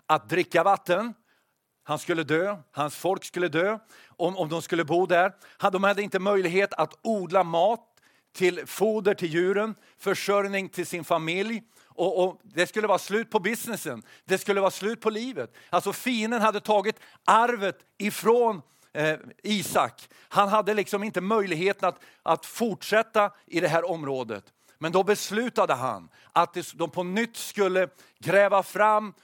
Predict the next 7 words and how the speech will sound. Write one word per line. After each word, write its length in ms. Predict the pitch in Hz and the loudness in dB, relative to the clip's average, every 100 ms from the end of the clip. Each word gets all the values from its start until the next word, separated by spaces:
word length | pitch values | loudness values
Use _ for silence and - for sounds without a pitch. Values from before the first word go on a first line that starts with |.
| _ | _
de 160 | 180 175 | -6 0
här 200 | 175 156 | 0 0
brunnarna 760 | 127 208 190 180 180 190 196 - _ | 2 2 4 0 0 0 -2 -6 _
som 200 | - 175 | -8 -2
hans 200 | 175 180 | -2 0
fader 360 | - 196 175 180 | 2 4 4 2
Abraham 680 | - 202 175 165 175 180 180 | 4 6 6 4 4 4 0